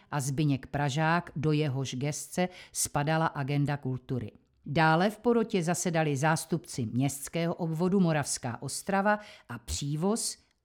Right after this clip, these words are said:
Milan Adámek a Ludmila Lukášová. Vyhlašovatele soutěže, tedy statutární město Ostrava,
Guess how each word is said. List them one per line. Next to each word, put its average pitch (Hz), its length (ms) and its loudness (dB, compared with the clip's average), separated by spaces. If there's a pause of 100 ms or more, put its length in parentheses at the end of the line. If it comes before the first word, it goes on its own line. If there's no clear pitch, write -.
(100)
Milan 151 440 4
Adámek 175 720 0 (320)
a 135 160 0
Ludmila 175 540 2
Lukášová. 135 720 -4 (580)
Vyhlašovatele 240 840 4
soutěže, 214 520 0
tedy 208 220 2
statutární 208 800 0
město 196 360 2
Ostrava, 214 540 0